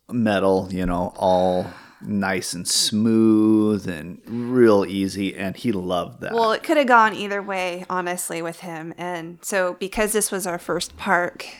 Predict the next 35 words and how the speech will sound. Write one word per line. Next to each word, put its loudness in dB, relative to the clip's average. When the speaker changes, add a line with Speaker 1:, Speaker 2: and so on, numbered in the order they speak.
Speaker 2:
of -10
the -6
trip, 6
I, -6
I 0
knew 4
that, 0
okay, -2
wh-, -10
we're -6
gonna -4
see -4
if, -12
if -12
he's -4
gonna -6
go -2
for -8
roller -6
coasters -12
or -12
not. -10
And -12
he, -10
he -8
really -6
enjoyed -10
it. -10
Speaker 1:
Yeah, -4
he -8
did. -2
Speaker 2:
So. -10
Speaker 1:
So -2
that 0
kinda -2